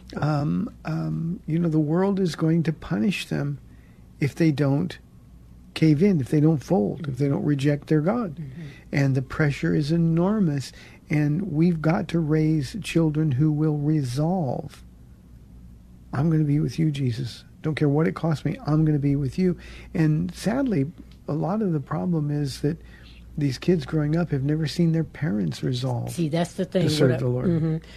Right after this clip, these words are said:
Speaker 2: Uh, the, what, talking about what's our role, our role is to set the example in speech, in life, in faith, in love, and in purity. And,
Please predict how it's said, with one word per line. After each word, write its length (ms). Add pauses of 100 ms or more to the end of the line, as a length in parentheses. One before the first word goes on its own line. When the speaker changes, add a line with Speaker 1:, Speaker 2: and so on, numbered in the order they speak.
(220)
Speaker 2:
Uh, 60 (180)
the, 220
what, 200 (200)
talking 320
about 180
what's 240
our 140
role, 380
our 140
role 300
is 200
to 100
set 320
the 80
example 600
in 220
speech, 600 (400)
in 180
life, 480 (240)
in 160
faith, 520 (180)
in 200
love, 320
and 140
in 140
purity. 420 (400)
And, 260